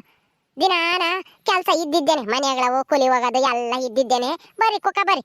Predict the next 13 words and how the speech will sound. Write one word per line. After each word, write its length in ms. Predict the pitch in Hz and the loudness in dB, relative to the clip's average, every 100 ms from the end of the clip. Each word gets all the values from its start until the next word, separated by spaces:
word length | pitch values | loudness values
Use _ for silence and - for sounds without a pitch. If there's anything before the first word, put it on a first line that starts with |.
| - | -4
ಒಂದ್ 100 | 311 | -2
ಕ್ಷಣ 160 | 349 311 | 0 0
ಹೊತ್ತು 140 | 311 | -2
ಕುಕ್ಕಂಡು 360 | 311 320 330 277 | -2 0 -2 -2
ಮಾತಾಡೋಣ. 540 | 330 285 294 285 269 - 247 | -2 -2 0 -2 -2 -6 -2
ಹಾ, 460 | 277 262 233 202 190 - - _ _ - - - _ _ _ _ | 0 0 -2 -6 -10 -18 -20 _ _ -8 -8 -8 _ _ _ _
ಭಾಗ್ಯಮ್ಮ 380 | - 277 294 330 381 - - | -12 -8 -4 -4 -4 -6 -4
ಕುಕ್ಕಳೆ, 480 | 440 466 381 453 466 _ _ _ | 0 0 0 -4 -8 _ _ _
ಕುಕ್ಕ 200 | - 539 466 | -4 -2 0
ಕೆಳಕ್ಕೆ. 300 | 403 480 339 | 0 0 -2
ಲಸ್ಮಕ್ಕ 500 | 240 330 392 453 453 480 | -2 -2 0 0 0 -2
ಕುಕ್ಕಳೆ 280 | 440 480 | 0 0
ನೀನುನು. 680 | 427 480 480 453 508 - - | 0 -2 -2 -2 -4 -8 -18